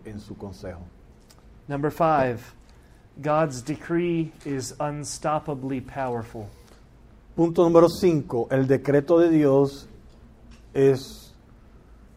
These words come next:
Speaker 1: es poderoso y no puede ser detenido.
Speaker 2: It would be one thing if God, as the creative, wise author, could write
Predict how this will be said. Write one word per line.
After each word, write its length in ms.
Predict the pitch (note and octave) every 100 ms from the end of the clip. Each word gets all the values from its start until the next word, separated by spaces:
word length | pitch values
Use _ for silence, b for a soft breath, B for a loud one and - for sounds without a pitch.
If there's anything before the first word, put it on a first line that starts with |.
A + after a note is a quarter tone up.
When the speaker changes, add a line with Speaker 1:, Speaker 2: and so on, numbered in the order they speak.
| -
Speaker 1:
es 140 | C#3
poderoso 800 | C#3 D#3+ D#3+ D#3+ D3 C#3+ E3 D#3+
y 60 | D3
no 200 | C#3 C#3
puede 340 | C#3 C#3 C#3+
ser 300 | - C#3+ C3+
detenido. 520 | A#2+ A2+ A#2+ A#2 G#2+ G2 F#2+ b b b - F3 G3 G#3+
Speaker 2:
It 160 | G#3+
would 180 | A3 E3
be 120 | G#3
one 340 | F#3 G#3 G#3+ E3+
thing 380 | G3 F#3 F3
if 240 | E3+ D#3+ C#3+
God, 420 | F3+ F#3 F3+ E3+
as 220 | D#3+ -
the 100 | C#3
creative, 760 | - F3 E3+ F3+ F#3 F3 F3 C3
wise 600 | C#3 E3+ E3+ E3+ E3 F#3+
author, 520 | F3+ F3 F3 F#3 E3+
could 220 | F3+ E3+
write 540 | C#3+ D#3+ F3 G3+ -